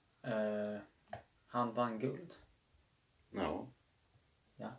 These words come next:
Speaker 2: Och inte bara ett, utan två.
Speaker 1: Nej, två stycken.
Speaker 2: Ja. Och då först, eh, vi kan ta femtusen meter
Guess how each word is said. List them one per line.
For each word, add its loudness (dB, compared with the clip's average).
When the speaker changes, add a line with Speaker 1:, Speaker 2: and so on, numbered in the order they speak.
Speaker 2:
Och 0
inte 4
bara 10
ett, 0
utan 0
två. 2
Speaker 1:
Nej, -6
två 2
stycken. -2
Speaker 2:
Ja. -2
Och 0
då 10
först, 8
eh, -2
vi 0
kan -4
ta 4
femtusen 6
meter 4